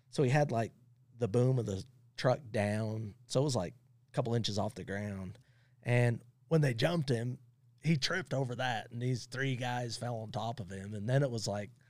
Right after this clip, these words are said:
you know, just a big ball of people just swinging, and, you know, and they're going at it,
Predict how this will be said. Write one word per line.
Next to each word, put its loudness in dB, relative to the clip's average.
you -4
know, -2
just 0
a -2
big -4
ball 0
of -12
people -6
just -8
swinging, 0
and, -8
you 4
know, 4
and -2
they're 4
going 6
at 6
it, 0